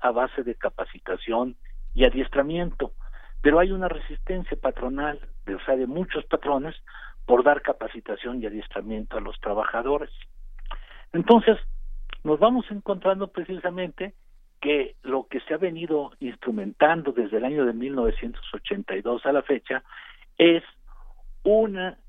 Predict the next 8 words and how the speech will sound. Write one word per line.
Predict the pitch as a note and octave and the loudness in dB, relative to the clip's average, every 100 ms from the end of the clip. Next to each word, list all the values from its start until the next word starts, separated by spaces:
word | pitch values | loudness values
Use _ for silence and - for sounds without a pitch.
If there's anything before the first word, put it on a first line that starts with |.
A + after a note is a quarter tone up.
| - | -8
eh, | D3 C3 B2+ B2+ | -4 -4 -4 -6
una | E3+ F#3 F3 | -6 -4 -4
contención | E3+ D3 - C3+ C#3 - D#3+ E3+ D#3+ | -4 -4 -4 -6 -6 -6 -4 -2 -2
laboral, | D3+ D#3 D#3 C#3+ | 0 -2 -4 -10
es | - | -10
una | E3+ E3 | -6 -6
política | - C#3 B2+ - - - - D#3 | -4 -4 -4 -6 -14 -14 -4 -4
económica | - D#3+ F3+ F#3 E3+ - - | 2 4 6 4 2 -6 -10